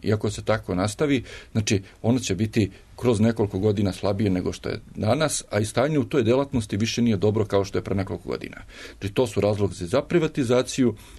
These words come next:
a najvažnije pitanje šta će se uraditi sa tim novcem, pa taj novac bi mogao da se iskoristi da se vrate neki dugovi trenutno koji su veliki, a skupi,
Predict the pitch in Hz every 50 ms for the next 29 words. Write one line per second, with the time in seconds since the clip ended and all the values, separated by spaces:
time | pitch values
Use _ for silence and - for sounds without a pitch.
0 | - - - 98 101 - - - - - - - 113 123 131 139 143 135 135 113
1 | 101 117 120 - - 123 107 101 - - 123 120 - - - 95 92 98 98 98
2 | 95 - 104 - - - - - 95 90 92 104 131 143 - - 160 120 107 -
3 | - - - - - - 101 101 - 143 127 120 123 127 120 104 104 110 110 110
4 | 113 110 104 104 - 101 95 - - 98 101 104 101 - - 98 95 95 98 -
5 | - 92 107 117 117 110 - 107 92 92 92 - 101 92 110 113 101 107 90 -
6 | - - - 92 90 85 - 87 80 - - 87 87 - - - 73 - - -
7 | - - - - - - - 107 117 120 127 113 - - 95 85 - - - 120
8 | 127 135 - - - 139 113